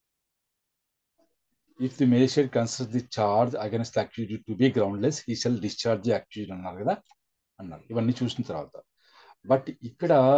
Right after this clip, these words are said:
ఆ, ఈ తర్వాత ఇక్కడ వచ్చేసి ఆ consideration, examination అంతా అయిన తర్వాత మేజిస్ట్రేట్ వచ్చేసి ఒక అభిప్రాయానికి వచ్చి, ఎస్, వీడి మీద మనం proceed కావడానికి తగినటువంటి ground ఉంది అని ఒక-, అనుకున్నప్పుడు ఏం చేస్తారు? charge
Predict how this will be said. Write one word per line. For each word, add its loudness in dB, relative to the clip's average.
ఆ, -12
ఈ -16
తర్వాత -10
ఇక్కడ 0
వచ్చేసి 0
ఆ 4
consideration, 0
examination 0
అంతా -4
అయిన -2
తర్వాత -4
మేజిస్ట్రేట్ -2
వచ్చేసి -8
ఒక -4
అభిప్రాయానికి -2
వచ్చి, -4
ఎస్, 0
వీడి 0
మీద 0
మనం -8
proceed -4
కావడానికి 0
తగినటువంటి -4
ground 4
ఉంది 2
అని 2
ఒక-, -10
అనుకున్నప్పుడు -2
ఏం 4
చేస్తారు? 0
charge 2